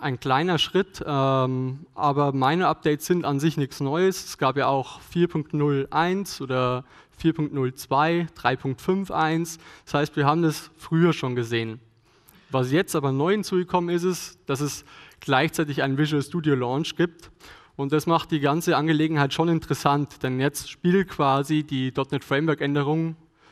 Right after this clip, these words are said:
zusammen mit dem Visual Studio Release in einer Linie und wir können direkt die neuen Features nutzen.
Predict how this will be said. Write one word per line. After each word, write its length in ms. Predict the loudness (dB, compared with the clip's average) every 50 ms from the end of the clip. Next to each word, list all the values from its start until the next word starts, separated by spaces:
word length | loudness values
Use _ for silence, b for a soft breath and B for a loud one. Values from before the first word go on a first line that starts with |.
| b b
zusammen 480 | -10 -6 0 0 2 2 2 2 2
mit 200 | 2 0 0 0
dem 120 | -2 -2 0
Visual 300 | -2 -2 0 0 -2 -2
Studio 400 | -2 -6 -6 -6 0 0 0 2
Release 580 | 2 0 0 2 2 2 2 2 0 -6 -14 -18 _ -10
in 120 | -8 -4 0
einer 360 | 2 2 2 2 2 0 0
Linie 640 | -2 -4 -4 -2 0 0 2 2 2 2 0 -2 -4
und 440 | -6 -4 -4 -4 -4 -6 -8 -16 -20 b b b b b b
wir 100 | -2 0
können 240 | 2 2 2 2 2
direkt 380 | 0 0 0 0 -2 -2 -2 -4
die 60 | -4
neuen 260 | -2 -2 -4 -4 -6
Features 380 | -6 -6 -6 -4 -4 -4 -2 -2
nutzen. 420 | -4 -4 -4 -6 -10 -10 -10 -12